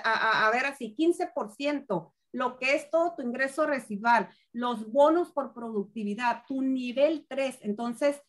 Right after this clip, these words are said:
muchísimas felicidades y aparte la satisfacción de ver personas crecer también a tu lado igual que a ti. Entonces, este nivel tres no nada más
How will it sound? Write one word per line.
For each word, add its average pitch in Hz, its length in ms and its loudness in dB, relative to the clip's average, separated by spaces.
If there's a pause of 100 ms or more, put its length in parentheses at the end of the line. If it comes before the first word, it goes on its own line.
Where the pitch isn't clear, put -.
(180)
muchísimas 285 640 -4
felicidades 233 840 -2
y 247 80 -6
aparte 269 560 0
la 233 180 -4
satisfacción 220 800 -2 (260)
de 226 280 0
ver 269 400 0
personas 247 500 -8
crecer 214 320 -8
también 208 300 0
a 208 80 -4
tu 190 80 -10
lado 202 180 0
igual 196 340 0
que 196 80 -8
a 185 120 -8
ti. 160 100 -4
Entonces, 214 480 -2
este 311 400 0
nivel 277 420 -2
tres 277 200 -6
no 262 160 -6
nada 262 240 -6
más 262 180 -2